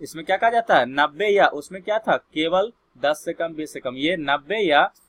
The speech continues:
नब्बे से अधिक कितना, आठ, फिर अस्सी या अस्सी से अधिक क्या हो जाएगा, आठ सात पन्द्रह, ठीक, फिर सत्तर या सत्तर से अधिक पन्द्रह और नौ, पन्द्रह और नौ चौबीस, फिर साठ या साठ से अधिक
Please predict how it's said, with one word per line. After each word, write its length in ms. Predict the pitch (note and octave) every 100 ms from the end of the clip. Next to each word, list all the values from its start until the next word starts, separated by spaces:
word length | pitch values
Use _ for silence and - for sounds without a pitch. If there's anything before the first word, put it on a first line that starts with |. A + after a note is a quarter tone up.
| _
नब्बे 280 | D3+ D#3 E3+
से 120 | F3+
अधिक 220 | F#3+ F#3 F3+
कितना, 260 | F3+ G3
आठ, 360 | G#3 - A2+ G#2+ _ _ _ _ _ -
फिर 240 | E3 G#3+
अस्सी 380 | - D#3 - F#3+
या 100 | G3
अस्सी 220 | F#3 G3+
से 100 | F#3+
अधिक 260 | G3 F#3 F#3
क्या 140 | G#3
हो 80 | G3+
जाएगा, 380 | G3 D3+ A#2 G#2+ _ _ -
आठ 180 | C#3+ D#3
सात 260 | F#3 F3+ _
पन्द्रह, 380 | C3+ B2 A2 G2+ _ _ _
ठीक, 280 | D#3 F3+ A3 _ _ _
फिर 180 | D#3+ G3
सत्तर 400 | G3 E3 - F#3+
या 60 | G3
सत्तर 260 | F#3 F#3 G3+
से 120 | G#3+
अधिक 280 | G3 F3 - C#3+
पन्द्रह 320 | C#3+ D3+ F3
और 120 | E3+
नौ, 240 | E3+ F#3 A#3 _ _ _ _ _ _
पन्द्रह 320 | C#3 D3 E3
और 80 | F3
नौ 160 | F3+ F#3
चौबीस, 580 | - C3+ A#2 A2+ - _ _ _ -
फिर 320 | E3 G3 A3+ _ _ _ _ _ _ _ _ _ _
साठ 400 | - D#3+ E3 F#3+
या 120 | G3 G3
साठ 240 | G3 F#3+
से 120 | -
अधिक 340 | G3 E3 B2